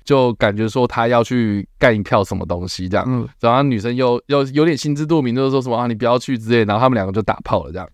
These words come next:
Speaker 1: 就莫名其妙开始就是，<laughs> 而且也不是，不是什么正常的地方哦，就是在一个，就是你会觉得“哇塞，你要在这里就直接开始吗？”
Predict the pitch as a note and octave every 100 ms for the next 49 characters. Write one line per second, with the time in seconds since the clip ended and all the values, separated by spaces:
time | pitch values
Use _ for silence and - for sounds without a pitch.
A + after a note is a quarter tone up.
0 | - _ D#3+ D3+ A#2+ D3 C3 A#2+ A2+ A#2+
1 | A2+ A#2+ A#2 G2 F#2+ A2+ G#2+ A2 G2+ -
2 | _ - F#3 _ _ _ - C4+ D4 G#3
3 | A3 D4 C#4+ - - C4 E4+ A3+ F3+ -
4 | C4+ F#3 F3+ G3 B3 G3+ G3 F#3+ F3+ D#3+
5 | - _ _ _ _ - D4 D4+ D#4 D#4
6 | C4+ B3+ A#3+ A#3+ A#3+ _ - D#4 E4+ B3+
7 | G#3+ D#4 B3+ G#3+ A#3+ B3+ A3+ B3 A3+ A#3+
8 | C#4+ D#4 E4 A#3 F#3+ - _ C4 B3 A3
9 | A#3 A3+ A3 B3 - F3 D#3 D#3+ E3+ E3+